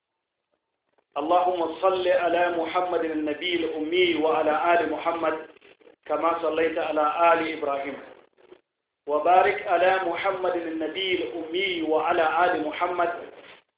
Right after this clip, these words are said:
كما باركت على آل إبراهيم في العالمين إنك حميد مجيد.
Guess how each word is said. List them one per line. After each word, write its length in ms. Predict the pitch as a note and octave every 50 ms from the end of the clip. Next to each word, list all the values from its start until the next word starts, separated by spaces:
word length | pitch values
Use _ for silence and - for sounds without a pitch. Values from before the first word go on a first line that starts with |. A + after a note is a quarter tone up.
| _
كما 320 | - D3+ D3+ D3+ D#3 D3+ D3+
باركت 520 | D3 D#3 E3+ F3+ F3+ F3+ F#3 F3+ F3+ -
على 320 | F3 - D#3 D#3 D#3 D#3 D#3 D#3 E3 F3 F3 F#3
آل 280 | F#3 F3+ F3 D#3+ E3+
إبراهيم 560 | - D#3+ D#3 D3+ D3+ D3+ D#3 F3 E3 D#3+ D3+ -
في 100 | - D3+
العالمين 680 | D#3 - E3 E3+ E3 E3 D#3+ D3 D3 E3+ F3 E3 D#3
إنك 480 | D3+ - F#3+ F3+ F3 D#3+ D#3 D3+ E3
حميد 380 | D3+ - - D3 D3+ E3 D#3+ D#3
مجيد. 420 | D3 C3+ C3 B2 A#2 - B2 -